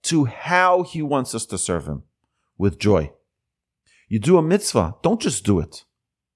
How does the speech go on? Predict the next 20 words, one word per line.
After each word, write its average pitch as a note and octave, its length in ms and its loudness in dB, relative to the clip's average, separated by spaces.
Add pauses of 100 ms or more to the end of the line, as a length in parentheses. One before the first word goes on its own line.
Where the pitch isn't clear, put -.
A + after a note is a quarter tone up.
(1080)
Think D3+ 220 2
about A2 300 6
it. D2 140 -12 (340)
Contemplate, E3 720 0
what's A#2+ 320 2
this - 260 -4
mitzvah C#3+ 280 -4
that B2+ 120 0
I'm A2+ 140 0
about A2+ 300 0
to - 80 -8
do? G#2 340 -4 (340)
How E3 160 0
does F#3+ 180 4
this D3 160 -10
bring E3+ 240 0
me E3+ 100 -2
closer E3 460 -2
to D3 200 -4
Hashem? B2 460 -4